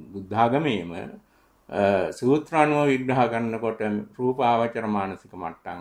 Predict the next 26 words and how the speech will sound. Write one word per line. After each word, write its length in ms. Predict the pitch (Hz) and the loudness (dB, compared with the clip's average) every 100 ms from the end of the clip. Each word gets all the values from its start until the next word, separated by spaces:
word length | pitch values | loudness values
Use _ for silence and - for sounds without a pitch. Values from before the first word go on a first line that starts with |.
| 90 | -10
හතරයි. 500 | 101 147 160 170 180 208 - _ _ _ _ _ _ - | -8 -2 2 2 0 -8 -14 _ _ _ _ _ _ -10
අභිධර්මය 540 | 117 180 220 175 147 | -4 4 4 4 2
අනුව 280 | 120 113 110 | 0 0 -2
විස්තර 320 | 104 - 113 113 | -4 -4 -4 -2
කරනකොට 460 | 117 117 123 120 | -2 -4 -4 -6
තවත් 460 | 165 175 147 147 139 | -6 -4 0 0 -2
පැහැදිලි 360 | - 135 120 120 - | -6 -4 -4 -4 -4
ඒක 180 | 117 117 | -4 -4
කඩනවා 560 | 107 120 131 139 95 82 | -2 0 2 2 0 -6
දෙකට. 340 | 80 - - 143 226 - _ _ - | -10 -12 -8 -6 -6 -10 _ _ -6
කඩලා 400 | 120 151 185 180 160 90 - 151 127 | -4 -2 0 -2 -4 -8 -12 -4 2
මානසික 480 | 120 143 131 131 143 | 4 4 4 0 -2
මට්ටම්, 520 | 127 131 - 151 214 208 | 0 0 -2 0 0 -2
රූපාවචර 600 | 139 120 120 120 123 131 123 | 0 0 4 4 4 0 -2
ධාන 400 | 104 107 139 165 | 2 4 4 4
මට්ටම් 420 | 107 82 - 92 | -2 -4 -6 -10
කියලා 200 | 98 95 | -8 -6
මේවට 280 | 98 104 117 | -4 -4 -4
කියන 180 | 135 180 | -6 -4
ඒවා 400 | 185 175 175 160 | -2 -2 4 6
පහයි 220 | 175 160 | 6 4
කියලා 320 | 123 131 175 139 | 2 -2 0 2
ගන්නවා. 340 | 92 80 - | 0 -2 -8
මේ, 360 | 135 143 147 156 | -4 0 0 0
මේ 260 | 113 156 | 0 2
බෙදීම් 440 | 180 180 165 190 | 4 4 4 0